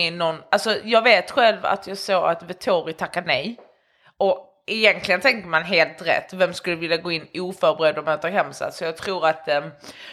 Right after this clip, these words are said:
jag tror det är svårt att få en short notice. Jag hade inte velat se en short notice, bara för då kan man inte riktigt se.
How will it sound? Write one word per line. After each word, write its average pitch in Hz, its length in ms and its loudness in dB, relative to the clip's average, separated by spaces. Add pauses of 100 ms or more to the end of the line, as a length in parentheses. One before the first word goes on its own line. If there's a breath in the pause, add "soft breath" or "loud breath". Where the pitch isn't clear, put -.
jag 196 120 -4
tror 214 120 -4
det 190 40 -4
är - 20 -4
svårt 233 400 2
att 208 60 -8
få 202 120 2
en 190 80 4
short 170 260 2
notice. 143 360 0 (160 loud breath)
Jag 185 140 4
hade 185 220 4
inte 220 160 0
velat 180 260 2
se 233 220 0
en 202 80 4
short 180 280 0
notice, 160 380 2
bara 196 100 2
för 185 160 -6 (120)
då 202 120 4
kan 196 220 0
man 196 120 0
inte 208 180 -4
riktigt 185 380 -6
se. 170 360 4